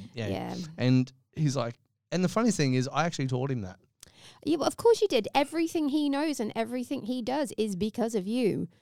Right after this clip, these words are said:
Speaker 2: and your influence.
Speaker 1: Yes. I taught him that 'cause one day we were, we were ten pin bowling and I was teaching him how to heckle his mother.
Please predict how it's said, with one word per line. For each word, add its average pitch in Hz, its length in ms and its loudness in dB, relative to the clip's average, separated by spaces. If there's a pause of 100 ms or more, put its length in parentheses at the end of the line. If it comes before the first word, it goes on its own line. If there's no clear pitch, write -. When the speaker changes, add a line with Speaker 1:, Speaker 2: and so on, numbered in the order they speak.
(160)
Speaker 2:
and 208 180 0
your 220 200 4
influence. 202 680 -4
Speaker 1:
Yes. 92 380 -2 (600)
I 135 60 6
taught 156 240 6
him 147 100 4
that 110 160 -2
'cause 131 220 4 (260)
one 151 320 6
day 135 180 8
we 123 180 6
were, 110 320 2
we 120 160 0
were 110 60 0
ten 117 240 -2
pin 107 200 -2
bowling 104 500 -4 (600)
and 110 240 0
I 104 80 0
was 110 100 0
teaching 143 360 2
him 110 80 0
how 107 180 -4
to 101 80 -6
heckle 110 380 -4
his 101 160 -2
mother. 107 360 0